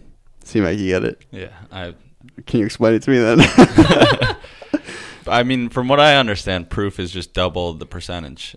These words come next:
Speaker 2: And it's, so any percentage that you have, the proof is gonna be double that, but, like, an alcohol expert knows it as proof, but I don't think it's much to know for us, right? Like, I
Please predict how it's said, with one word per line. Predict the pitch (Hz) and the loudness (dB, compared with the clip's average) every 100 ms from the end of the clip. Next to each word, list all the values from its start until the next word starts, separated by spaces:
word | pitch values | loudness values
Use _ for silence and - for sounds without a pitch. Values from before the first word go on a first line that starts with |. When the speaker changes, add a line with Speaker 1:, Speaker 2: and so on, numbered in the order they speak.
| _ | _
Speaker 2:
And | 90 78 | -16 -14
it's, | 78 - - _ _ _ _ | -16 -18 -18 _ _ _ _
so | - 95 90 | -12 -8 -8
any | 95 95 90 - _ _ - - - | -8 -10 -12 -16 _ _ -18 -16 -12
percentage | 95 - 98 92 85 | -12 -8 -8 -8 -12
that | 92 76 | -12 -10
you | 87 | -8
have, | 92 87 80 - - _ | -6 -6 -10 -18 -20 _
the | - | -12
proof | - 98 | -8 -8
is | 90 | -8
gonna | 92 90 | -12 -12
be | 85 | -8
double | 95 90 87 | -6 -6 -6
that, | 87 82 - | -8 -10 -12
but, | 90 87 _ _ - _ _ _ _ _ _ _ - | -14 -14 _ _ -20 _ _ _ _ _ _ _ -18
like, | 87 | -16
an | 87 | -10
alcohol | 95 92 92 95 90 | -8 -8 -4 -4 -2
expert | 92 - - 92 87 - _ - | -6 -8 -12 -10 -10 -12 _ -16
knows | 92 90 87 | -10 -10 -10
it | |
as | 87 85 | -12 -14
proof, | - 92 85 - | -14 -14 -14 -14
but | 85 - | -14 -12
I | 90 | -10
don't | 90 85 _ | -10 -14 _
think | 92 85 | -16 -16
it's | 85 - - - _ _ _ _ _ _ _ _ _ _ _ _ _ | -18 -18 -20 -20 _ _ _ _ _ _ _ _ _ _ _ _ _
much | 92 90 - - | -12 -10 -10 -14
to | 90 | -12
know | 85 85 | -10 -10
for | - 85 | -10 -10
us, | 82 82 - - _ _ _ _ _ - | -10 -12 -18 -20 _ _ _ _ _ -12
right? | 98 - | -12 -10
Like, | 90 | -14
I | 87 | -8